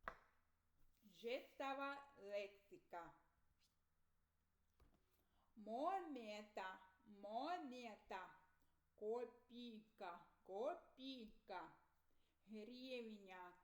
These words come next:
гривня. Долар,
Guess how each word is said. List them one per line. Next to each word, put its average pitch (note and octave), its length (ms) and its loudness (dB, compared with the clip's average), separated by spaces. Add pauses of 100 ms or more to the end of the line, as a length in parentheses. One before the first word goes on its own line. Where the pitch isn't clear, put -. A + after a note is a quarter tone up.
(220)
гривня. A#3 840 -2 (1300)
Долар, G#3 680 4